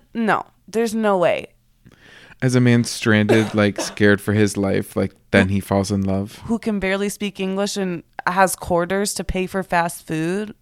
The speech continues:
Speaker 1: Like, what? <laughs>
Speaker 2: During his long stay, he could be found day or night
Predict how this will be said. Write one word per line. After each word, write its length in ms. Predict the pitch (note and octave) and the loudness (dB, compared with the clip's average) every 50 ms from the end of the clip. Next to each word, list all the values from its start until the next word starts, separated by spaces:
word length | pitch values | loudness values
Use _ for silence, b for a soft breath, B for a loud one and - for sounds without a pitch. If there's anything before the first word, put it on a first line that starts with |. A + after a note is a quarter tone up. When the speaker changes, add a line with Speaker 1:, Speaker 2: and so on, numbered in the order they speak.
| _ - | _ -10
Speaker 1:
Like, 240 | - F2+ - - - | -10 -10 -8 -8 -6
what? 360 | D#3 D#3 E3 F#3 G#3+ - - - | -2 0 0 0 0 -2 -4 -14
<laughs> 800 | _ _ _ _ _ _ _ _ _ _ _ _ _ _ _ - | _ _ _ _ _ _ _ _ _ _ _ _ _ _ _ 0
Speaker 2:
During 180 | - C3+ C#3+ C#3 | 2 4 4 6
his 160 | D3 D3 B2 B2 | 4 4 4 4
long 220 | A#2 A2+ A#2 A2+ | 2 2 2 0
stay, 300 | - - A#2 A2 A#2 C3 | 0 2 2 2 2 2
he 200 | B2+ - A#2+ A2+ | 0 0 -2 -2
could 160 | - B2+ A#2 A#2 | 0 -2 -2 -2
be 120 | A2+ A2 | -2 -4
found 440 | - - A#2 G#2+ G#2 G#2 G2+ G2+ G2 | 0 2 2 4 4 2 0 0 0
day 180 | G2+ G2+ G#2+ | 0 2 2
or 100 | A#2 A#2+ | 2 2
night 340 | A2+ G#2 G2 G2 G2+ A#2+ - | 0 0 0 0 -2 -4 -4